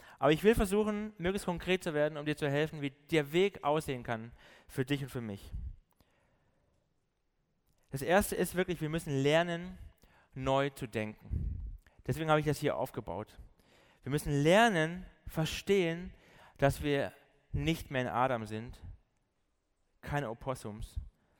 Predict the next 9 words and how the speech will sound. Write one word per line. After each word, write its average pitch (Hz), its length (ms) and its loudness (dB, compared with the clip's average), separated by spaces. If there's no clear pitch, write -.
sondern 117 280 -8
wir 107 60 -6
sind 110 140 -6
in 113 80 -8
Christus. - 480 -10
Das - 280 -8
ist 135 140 -4
Fakt. - 520 -8
Aber 113 160 -8